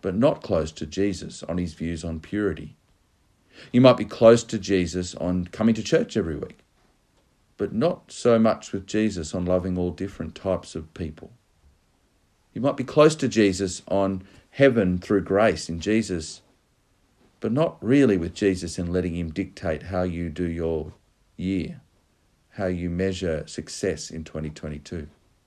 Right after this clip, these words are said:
Now, if that's you, you're not alone. We all struggle with partial denial. So go back to the wilderness. Remember when you met that first king, and meet him again.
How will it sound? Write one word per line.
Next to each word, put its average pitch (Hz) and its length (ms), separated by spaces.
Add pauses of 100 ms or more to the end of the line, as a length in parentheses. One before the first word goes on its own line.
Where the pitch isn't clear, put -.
(1300)
Now, 120 80
if 120 100
that's - 320
you, 90 100
you're 85 220
not 90 180
alone. 78 380 (1000)
We 107 120
all 107 160
struggle 90 460
with 80 180
partial 87 500
denial. 78 480 (1300)
So - 160
go 139 180
back 151 220
to - 100
the 120 80
wilderness. 80 640 (960)
Remember 139 480
when 127 220
you 113 120
met 104 320
that 92 220
first - 580 (140)
king, 73 400 (1080)
and 113 180
meet 127 220
him 123 180
again. 120 460